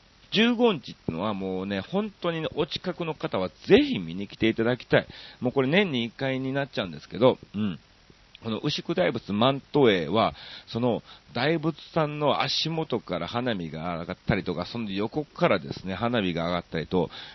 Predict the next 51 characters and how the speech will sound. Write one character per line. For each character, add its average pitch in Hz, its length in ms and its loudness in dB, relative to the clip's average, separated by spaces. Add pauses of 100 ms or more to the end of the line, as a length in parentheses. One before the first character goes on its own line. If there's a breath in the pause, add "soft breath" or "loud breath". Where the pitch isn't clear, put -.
ま 147 100 4
あ、 - 20 2
時 120 180 0
間 226 320 6
的 214 340 4
に 151 140 6
は 104 300 6 (360 loud breath)
十 196 200 8
分 - 180 -6
も 113 180 4
な 110 200 6
い - 20 4
の 107 100 4
か 90 120 0
な、 101 280 2
七 104 440 0
分 127 380 2
ぐ 139 120 6
ら 151 140 8
い 156 80 2
な 160 80 0
の 156 160 0
か 143 140 2
な、 147 260 4 (320 loud breath)
な 165 160 10
ん 196 80 6
だ 170 120 10
け 131 120 6
ど 107 100 6
も、 117 380 8
も 107 160 -4
う - 20 -10 (140)
一 262 280 12 (120)
気 285 240 2
に 147 100 2
上 107 140 0
げ 104 120 -2
ち - 80 -4
ゃ 110 60 2
う 98 80 0
か 85 120 0
ら、 80 200 -2 (640 loud breath)
非 202 320 4
常 247 760 6
に 226 180 4
ボ 185 380 4
リ 208 80 4
ュ 208 160 6
ー 202 40 4
ム 196 200 2
の 175 340 4